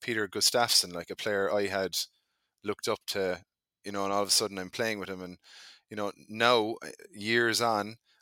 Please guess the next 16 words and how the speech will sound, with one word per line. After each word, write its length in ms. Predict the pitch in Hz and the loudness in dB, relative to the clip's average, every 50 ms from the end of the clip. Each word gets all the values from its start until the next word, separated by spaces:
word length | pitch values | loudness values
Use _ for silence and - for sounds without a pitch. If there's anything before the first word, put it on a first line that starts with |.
| - | -4
I 100 | - 110 | 0 0
really, 400 | 113 110 113 120 120 113 107 101 101 - | 0 0 0 0 0 0 -2 -4 -6 -8
you 140 | 85 104 | -8 -6
know, 60 | 95 80 | -4 -4
obviously 400 | 67 76 85 - - - 95 90 | -4 -4 -2 0 -2 -2 -2 -4
if 120 | - - | -6 -8
it 60 | 98 | -10
was, 320 | 95 92 92 85 - - - _ _ _ _ _ - _ _ _ _ _ _ _ - | -10 -6 0 0 0 0 0 _ _ _ _ _ -20 _ _ _ _ _ _ _ -10
you 60 | 98 | -8
know, 100 | 95 87 | -2 2
someone 360 | - - 113 101 98 95 92 | 2 2 2 2 -4 -4 -4
of, 180 | 95 92 90 - - | -4 -6 -6 -6 -6
of 220 | 92 92 87 87 | -6 -6 -6 -6
major 380 | 92 101 104 104 101 95 - 90 | -6 -4 -2 -2 -2 -2 0 2
stature, 520 | - - - 101 95 92 - - 92 90 | 2 2 2 0 -2 0 -2 -4 -4 -2
like, 180 | 87 87 87 | -4 -4 -6